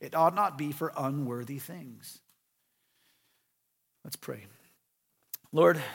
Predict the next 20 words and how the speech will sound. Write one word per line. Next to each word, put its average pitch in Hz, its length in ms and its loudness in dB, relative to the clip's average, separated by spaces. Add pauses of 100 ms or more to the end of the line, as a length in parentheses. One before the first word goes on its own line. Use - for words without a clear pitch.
(160)
we 165 180 2
are 156 140 6
committed 131 680 -2
to 135 120 -6
your 143 220 0
word. 117 360 -8 (1080)
Help 202 340 6
us 127 240 -6
to - 180 -10
learn 139 560 2 (500)
the 147 80 -4
kind 180 420 0
of 147 180 -2
resolve 147 720 2 (920)
that 147 220 -8
Daniel 156 460 2 (920)
and 131 80 -12
his 151 160 -2
fellow 160 260 6
Hebrews 127 540 -4